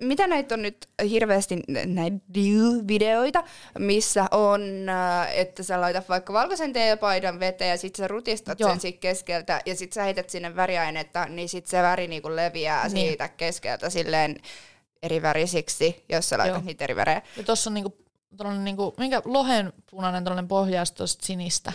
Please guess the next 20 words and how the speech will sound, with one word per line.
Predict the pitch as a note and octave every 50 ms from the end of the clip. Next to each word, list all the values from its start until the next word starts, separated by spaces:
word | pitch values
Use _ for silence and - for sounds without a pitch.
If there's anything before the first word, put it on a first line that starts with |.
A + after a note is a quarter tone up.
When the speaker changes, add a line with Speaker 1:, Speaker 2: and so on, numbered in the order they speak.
| A3+ A#3
Speaker 1:
Vaalean | A#3+ A#3 A#3 G#3+ G3+ G3+ G3 G3 A3
sinistä | A3 A#3 A3 G#3 A3 - A3
ja | G#3 G#3
valkoista. | G#3+ G#3+ G#3+ G#3+ G#3+ C#4 - - - -
Oi, | G4+ G#4 G#4+ A4 A4 A4 A4
no | A4
on | A4 A4 A4 A4
ihan | A4 A4 A4 G#4+
täydelliset. | A4 A4 G#4 G#4 G#4 G4+ F#4+ F4+ F4 E4 D#4+ E4 E4+ E4 F4+ F4 - -
Kiitos. | - B4+ A4+ E4+ D4+ C#4 B3+ A#3 A3 G#3+
Speaker 2:
Ihanaa. | G#3 G#3 G3+ G3 F#3+ G#3+ B3 - - E2+ D2 C#2+ - - - _ _ _ _ _ _ _ _ - - - - - -
Speaker 1:
Mun | C4 D#4+ D#4
tarvii | C#4+ C4 A3 G3 F3+ F3+
kyllä | - F#3 F#3 F#3
joku | F#3 F#3+ F#3 F#3
kerta | E3 - E3 D#3 - E3+
tulla | - F3 E3+ F3 F3
mukaan | F3 F3 E3+ - D3+ C3+ D#3+
sinne | E3+ E3 C#3 D3+
Tallinnaan. | - _ F3 D#3+ E3 E3 E3 E3+ - - A3+ A3+ A3+